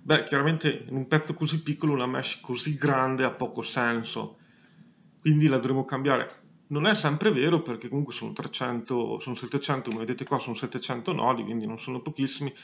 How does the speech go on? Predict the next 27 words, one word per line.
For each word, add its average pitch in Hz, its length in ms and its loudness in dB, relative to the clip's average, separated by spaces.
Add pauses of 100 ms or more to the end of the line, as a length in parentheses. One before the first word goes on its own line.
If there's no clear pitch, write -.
(100)
ma 120 120 -4
se 131 100 -4
il 123 60 -2
vostro 131 260 0
P - 80 -16
C 104 120 -6
è - 20 4
abbastanza 110 440 -4
prestante 113 560 -4
ce 117 120 -14
la 120 60 -4
può 117 100 -4
fare. 113 260 -2 (320)
Chiaramente 156 340 2
se - 120 -2
si - 180 -8
parla 151 200 6
di 135 80 0
un 135 120 -2
S - 140 -4 (100)
M 117 240 -4
estremamente 139 680 -2
grande, 131 720 2 (580)
ovviamente 123 880 0
mesh 127 800 2
molto 139 640 2 (420)
fini, 135 640 -2